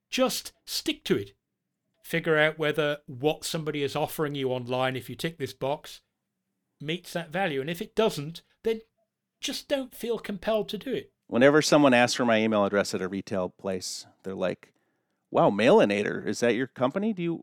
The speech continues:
Speaker 2: what is Mailinator? What do you, what does Mailinator do?" I'm like,
Speaker 1: <laughs>
Speaker 2: "Oh, um, I can't tell you, but I'll never hear from you again. Goodbye forever."
Speaker 1: Yeah. Um, an interesting flip side to the story is actually it seems that some people complained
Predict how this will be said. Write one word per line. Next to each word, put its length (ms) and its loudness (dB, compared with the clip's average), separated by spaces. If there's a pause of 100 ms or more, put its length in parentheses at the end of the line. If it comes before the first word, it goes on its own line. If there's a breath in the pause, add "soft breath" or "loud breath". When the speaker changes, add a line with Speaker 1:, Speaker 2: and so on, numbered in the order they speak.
Speaker 2:
what 120 0
is 140 0
Mailinator? 580 -4
What 140 -6
do 60 -6
you, 100 -10
what 160 -10
does 100 -4
Mailinator 520 -4
do?" 140 -10
I'm 120 -14
like, 120 -8 (300)
Speaker 1:
<laughs> 300 -10
Speaker 2:
"Oh, 300 -4 (120)
um, 340 -4 (1500 loud breath)
I 80 0
can't 260 2
tell 220 4
you, 180 -8 (420)
but 100 -4
I'll 120 -2
never 240 2
hear 200 0
from 160 -4
you 120 0
again. 480 -6
Goodbye 260 -6
forever." 520 -4
Speaker 1:
Yeah. 160 -8 (260)
Um, 220 -6
an 100 0
interesting 460 -2
flip 260 -4
side 280 -2
to 120 -12
the 60 -10
story 560 -12 (240 loud breath)
is 160 -6
actually 300 -4
it 100 -14
seems 360 -6
that 180 -8 (640)
some 300 0
people 520 -2 (220)
complained 800 -4